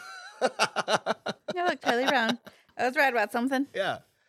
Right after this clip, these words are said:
Speaker 1: So you're on beat. Yeah, I, I felt you, I saw you just get completely immersed in this film.
Speaker 2: I did like the movie.
Speaker 1: Yeah.
Speaker 2: I, I will say, so I also know that I, um, doing this research, I've spoiled something for myself with volume two, but,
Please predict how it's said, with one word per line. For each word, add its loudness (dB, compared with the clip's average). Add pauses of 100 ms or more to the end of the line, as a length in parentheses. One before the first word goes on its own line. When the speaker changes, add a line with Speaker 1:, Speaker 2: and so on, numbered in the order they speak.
(140)
Speaker 1:
So -2
you're 2
on 2
beat. 2
Yeah, 2
I, 2
I 4
felt -4
you, 0
I 2
saw 2
you 0
just -8
get -2
completely -6
immersed -4
in -8
this -10
film. -14 (400)
Speaker 2:
I 2
did 2
like 2
the -6
movie. -4 (100)
Speaker 1:
Yeah. -2
Speaker 2:
I, 0
I 2
will -2
say, -2
so 0 (180)
I 4
also 2
know -2
that 0
I, 0 (200)
um, -2 (180)
doing 0
this -4
research, -4
I've -2
spoiled -2
something -6
for -10
myself -6
with -8
volume 0
two, -4
but, 0